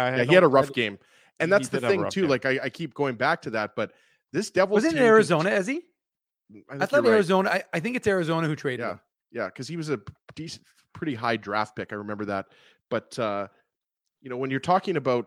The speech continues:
Speaker 2: the Devils, like I said, they're scoring goals, but they're just allowing too many goals. And this one is the, you know, cliche insurance goal, right? Like, it's still a two-goal game.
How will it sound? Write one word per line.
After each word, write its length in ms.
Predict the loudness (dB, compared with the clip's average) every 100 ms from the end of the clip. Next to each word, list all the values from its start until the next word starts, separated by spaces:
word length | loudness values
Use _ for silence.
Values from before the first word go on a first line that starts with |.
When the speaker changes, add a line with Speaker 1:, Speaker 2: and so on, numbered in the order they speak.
| _
Speaker 2:
the 100 | -16
Devils, 420 | -2 0 2 -2 0
like 160 | 0
I 60 | -2
said, 400 | 0 0 0 -4 _ _
they're 140 | 0 0
scoring 460 | 0 0 2 2
goals, 420 | 4 4 4 -4 -20 _ _
but 160 | -2
they're 100 | 0
just 200 | -2 -4
allowing 360 | -4 -2 -2 -2
too 140 | -6
many 120 | -10 -2
goals. 240 | -2 -2
And 180 | -4 0
this 180 | 0 0
one 300 | -2 -2 -4 _ _ _
is 200 | -4 -4
the, 380 | -4 -2 -2 -4 -10 _ _
you 60 | -8
know, 240 | -6 -8 -10
cliche 720 | -10 -6 -6 0 2 2 0
insurance 500 | -6 -4 2 2 2
goal, 240 | -6 -10 -4
right? 220 | 0 0
Like, 160 | -2 -6
it's 80 |
still 260 | 0 4 4
a 40 | 2
two-goal 460 | -2 -2 2 4
game. 280 | 4 0 -2